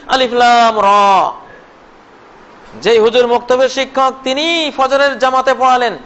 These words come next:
আলিফ লাম র, র পড়ালেন। সেই হুজুরের কায়দায় সবক দিয়ে আমাকে পড়ালেন রে।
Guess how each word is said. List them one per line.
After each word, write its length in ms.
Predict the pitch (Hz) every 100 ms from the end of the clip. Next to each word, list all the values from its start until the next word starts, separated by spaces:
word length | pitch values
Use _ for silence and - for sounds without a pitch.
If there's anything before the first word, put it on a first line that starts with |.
| - -
আলিফ 240 | 208 214
লাম 420 | 202 202 196 180 165
র, 80 | 160 165 160 143 135
র 260 | 180 208 311
পড়ালেন। 360 | 180 151 123 95 - - - - - - - - - - - - - - - - -
সেই 340 | - 330 392
হুজুরের 320 | 370 381 370
কায়দায় 380 | 359 339 339 320
সবক 260 | 294 320 285
দিয়ে 160 | 311
আমাকে 240 | 294 285 277
পড়ালেন 320 | 269 240 220
রে। 360 | 185 185 143